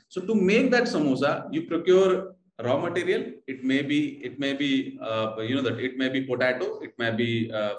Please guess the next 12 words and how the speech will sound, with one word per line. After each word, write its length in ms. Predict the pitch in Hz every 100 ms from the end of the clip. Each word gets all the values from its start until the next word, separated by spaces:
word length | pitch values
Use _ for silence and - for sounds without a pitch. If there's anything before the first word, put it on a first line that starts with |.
| -
flour, 380 | 135 156 180 -
it 80 | - 117
may 120 | 113
be, 360 | 113 110 104 110
uh, 140 | 107 101 123
oil, 380 | 131 156 185 - - _
it 120 | 110
may 140 | 117 110
be 180 | 113 107
gas, 480 | 113 127 160 -
right? 380 | 143 127 104 - _ _
Again, 600 | 160 185 220 220 214 -